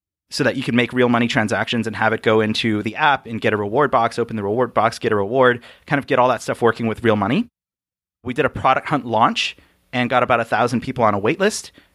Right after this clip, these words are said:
And then we found a bank that wanted to work with us. And then we went back to Y Combinator and said, "Hey, you know, we got the finance piece, we got the marketing piece, we got the software piece. Here's what we did in two weeks."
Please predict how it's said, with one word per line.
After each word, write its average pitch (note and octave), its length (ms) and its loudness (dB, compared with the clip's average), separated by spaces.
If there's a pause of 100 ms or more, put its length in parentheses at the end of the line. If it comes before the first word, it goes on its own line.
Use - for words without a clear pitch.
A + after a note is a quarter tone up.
And B2 200 2
then A#2+ 80 2
we A#2+ 80 0
found C3 240 2
a - 20 2
bank A#2+ 280 -2
that A#2+ 100 0
wanted G#2+ 240 0
to A2+ 80 -8
work F#2+ 180 -4
with D#2+ 120 -14
us. - 260 -16 (440)
And B2 140 -2
then A#2 80 2
we A2+ 100 2
went A#2+ 200 0
back A#2 200 0
to C3+ 80 -4
Y A#2 120 4
Combinator G#2+ 440 0
and G2 120 -4
said, G2+ 180 0
"Hey, B2 280 2 (120)
you A#2 100 -8
know, G2+ 100 -4
we G#2 100 -6
got G#2 300 0 (140)
the A#2+ 80 -6
finance C#3 340 0
piece, C3 240 -2
we B2+ 60 0
got A#2 140 0
the A#2 60 -6
marketing A#2+ 300 0
piece, A#2+ 260 -4
we A2 60 -4
got G#2+ 160 0
the - 60 -6
software A2+ 300 2
piece. - 400 -8 (640)
Here's B2+ 200 2
what A#2 100 2
we A#2+ 60 -4
did G#2+ 160 2
in G2+ 60 -4
two G2+ 140 -4
weeks." - 300 -12